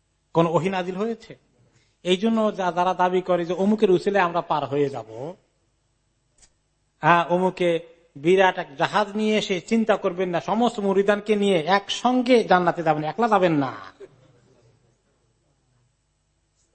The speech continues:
তিনি নিজেও বলেন যে, "আমি আপনাদেরকে রেখে জান্নাতে যাব না।" ইয়া আল্লাহ, এত বড় সাহস! আবু বকর রাদিয়াল্লাহু আনহু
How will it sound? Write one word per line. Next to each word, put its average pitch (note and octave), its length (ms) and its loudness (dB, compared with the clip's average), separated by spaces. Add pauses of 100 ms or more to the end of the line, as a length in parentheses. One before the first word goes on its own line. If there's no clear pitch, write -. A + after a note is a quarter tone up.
(300)
তিনি F#3+ 260 0
নিজেও A3 380 2
বলেন A3+ 280 4
যে, G#3 80 2
"আমি G#3+ 300 0
আপনাদেরকে G#3+ 480 -2
রেখে G#3 220 0
জান্নাতে G3+ 340 0
যাব F3+ 200 4
না।" D3+ 180 0 (1900)
ইয়া D#3 240 -2
আল্লাহ, D3+ 500 -8
এত F3 180 -4
বড় D#3 200 -8
সাহস! C#3 640 -10 (840)
আবু E3 260 4
বকর G#3 280 0
রাদিয়াল্লাহু E3+ 540 -2
আনহু E3+ 640 -4